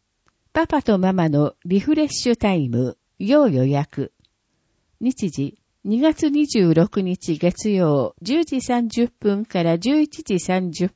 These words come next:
分。対象、子育て中のパパママ。定員十名。内容、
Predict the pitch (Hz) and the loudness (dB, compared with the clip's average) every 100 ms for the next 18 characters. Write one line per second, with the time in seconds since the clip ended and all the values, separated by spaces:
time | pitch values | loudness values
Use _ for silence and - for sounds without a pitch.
0 | _ 156 131 - - _ _ _ _ _ | _ -4 -4 -6 -14 _ _ _ _ _
1 | _ _ _ - 240 262 - 208 185 170 | _ _ _ -4 -2 -2 -2 -2 0 0
2 | - - _ _ _ _ - 233 330 311 | -2 -8 _ _ _ _ -6 -2 -2 -2
3 | 302 277 - 254 233 208 180 180 - _ | -2 -2 -2 0 0 2 2 0 -2 _
4 | - - 180 147 160 139 117 _ _ _ | -6 -2 0 2 0 -2 -6 _ _ _
5 | _ _ - 262 285 262 233 214 - 180 | _ _ -4 0 2 2 2 -2 -6 -4
6 | 247 269 190 139 127 120 - _ _ _ | 2 4 4 2 0 -2 -6 _ _ _
7 | _ _ _ 196 226 247 233 190 170 165 | _ _ _ -4 -2 0 0 2 4 2
8 | - | -2